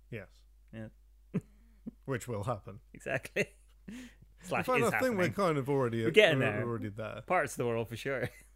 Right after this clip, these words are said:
Speaker 1: This, this is the thing. This film is very funny,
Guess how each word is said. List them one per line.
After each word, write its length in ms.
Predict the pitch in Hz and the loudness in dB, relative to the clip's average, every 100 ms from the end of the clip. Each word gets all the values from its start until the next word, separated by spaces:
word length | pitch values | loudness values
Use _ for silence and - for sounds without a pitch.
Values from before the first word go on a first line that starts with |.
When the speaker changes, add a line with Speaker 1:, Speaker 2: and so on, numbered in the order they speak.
| - | -10
Speaker 1:
This, 440 | 131 127 202 - - | -6 -2 -2 -4 -8
this 200 | 165 151 | -6 -4
is 160 | 147 120 | -6 -6
the 120 | 113 | -8
thing. 420 | - 147 123 107 | -6 -4 -4 -4
This 160 | 101 104 | -6 -10
film 480 | - - 131 120 120 | -10 -6 -4 -4 -6
is 360 | 120 104 95 - | -8 -8 -10 -14
very 520 | 117 98 98 135 139 123 | -14 -10 -2 0 0 -4
funny, 600 | - 110 90 90 98 | -6 -8 -8 -12 -14